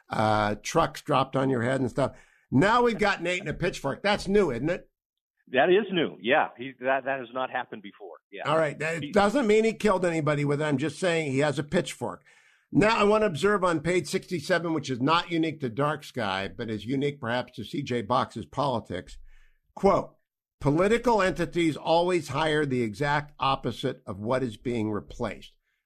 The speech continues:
Speaker 1: This is very similar to David Axelrod's view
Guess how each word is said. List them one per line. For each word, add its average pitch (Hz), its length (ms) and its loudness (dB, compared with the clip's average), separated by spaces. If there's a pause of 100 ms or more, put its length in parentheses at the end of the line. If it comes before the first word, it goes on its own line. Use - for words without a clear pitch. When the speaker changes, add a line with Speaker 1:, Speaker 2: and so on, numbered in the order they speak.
(100)
Speaker 1:
This 175 340 2
is 170 140 -4
very 202 420 0
similar 175 440 0
to 151 100 -2
David 156 480 -2
Axelrod's 139 800 -2
view 101 640 -2